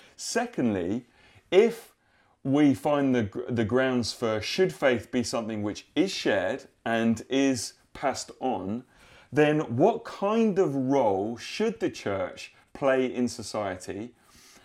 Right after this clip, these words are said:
And making this more applicable to us as individuals,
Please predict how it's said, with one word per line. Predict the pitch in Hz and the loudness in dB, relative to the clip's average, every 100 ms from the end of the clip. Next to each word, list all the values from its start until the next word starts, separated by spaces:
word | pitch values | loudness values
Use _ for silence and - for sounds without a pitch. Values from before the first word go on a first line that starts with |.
| _ | _
And | 147 139 139 131 - - | 0 2 2 2 -2 -10
making | 120 120 107 135 143 151 135 | -16 -14 -6 -2 -2 0 2
this | 120 | 2
more | 131 123 | 0 0
applicable | 120 120 127 123 113 113 | 0 -2 -4 -2 -4 -4
to | 117 | -4
us | 113 | -6
as | 107 | -6
individuals, | 110 101 101 160 156 101 95 113 120 | -6 -6 -6 -6 -4 -4 -2 -4 -10